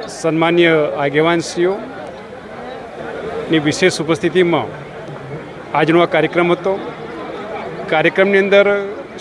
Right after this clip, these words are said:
શૈક્ષણિક ક્ષેત્રે જે દીકરા દીકરીઓએ ખૂબ સારું પ્રદર્શન કર્યું છે, સાથે સાથે સમાજના દીકરા દીકરીઓએ વિવિધ ક્ષેત્રોમાં, એ કૃષિ હોય, વેપાર હોય, ઉદ્યોગ હોય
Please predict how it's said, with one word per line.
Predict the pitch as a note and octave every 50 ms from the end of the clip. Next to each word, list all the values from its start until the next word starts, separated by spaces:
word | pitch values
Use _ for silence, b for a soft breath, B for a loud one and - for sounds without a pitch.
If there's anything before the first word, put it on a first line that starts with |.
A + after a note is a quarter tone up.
| - -
શૈક્ષણિક | - E3+ - - - F3+ G3 G3+ -
ક્ષેત્રે | - - F#3+ F3+ - F#3+ G3 G3+ G3+ G3+ - - - - - - C#3+
જે | E3+ F#3
દીકરા | F3 E3+ - - F3+ F#3
દીકરીઓએ | F#3 F3 F3 - F#3 F3+ F#3 F#3 F3+ D#3+ C3+ A2+ G#2+ - - - - - - - - - - - - - - - - - - - - -
ખૂબ | F#3 F#3
સારું | E3+ - - E3 E3 F3+ F3 -
પ્રદર્શન | F3 E3+ E3 F3 - - F#3 F3+
કર્યું | - F#3+ F#3 F#3+ F3+
છે, | - - F#3 G3+ G#3+ - - - - - - - - - - - - - - - - - - - - - -
સાથે | - - E3+ F3 D#3+ A3+ G#3+
સાથે | - G3+ G3+ - A3 A3 G#3
સમાજના | - - F#3 F3+ F#3 F#3+ F#3+ G3+ G#3
દીકરા | F#3+ F3+ F3 - G3 G3
દીકરીઓએ | F#3+ F#3 F#3 - G3 F#3+ G3+ G3+ G3+ G3+ G#3 G#3 G#3+ A3 - - - - - - D#3 C#3+
વિવિધ | F3 G3 A3+ A#3 -
ક્ષેત્રોમાં, | - - G#3 F3+ - F3 F#3 F#3 G3 G#3 G#3+ A3 - - - - - - - - - - - - - - - - - -
એ | D#3+ D3+
કૃષિ | - E3 F3+ E3 - - G3
હોય, | F#3+ F3+ F#3 F#3 F#3
વેપાર | F3 D#3+ D3+ D3 - - D#3+ E3+ E3+
હોય, | D#3+ F3 F3+ F3+
ઉદ્યોગ | F3 D#3+ D3 C3 B2 D3 C#3 D#3 F3 C#3
હોય | C3+ D#3+ F3 F3+ F3+ F#3